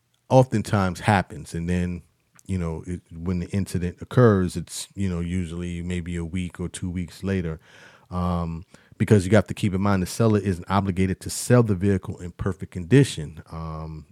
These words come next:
and, you know, when it's a used car, there's an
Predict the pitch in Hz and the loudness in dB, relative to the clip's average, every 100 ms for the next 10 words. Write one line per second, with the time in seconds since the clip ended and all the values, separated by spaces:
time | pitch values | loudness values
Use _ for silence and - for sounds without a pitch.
0 | _ 85 82 82 82 80 78 _ _ - | _ -6 -4 -4 -4 -8 -12 _ _ -6
1 | 87 78 80 87 - 82 92 95 - - | -4 -4 -6 -6 -6 -8 -6 -6 -6 0
2 | 110 95 90 - - - 107 90 | 2 2 0 -12 -20 -4 -4 -4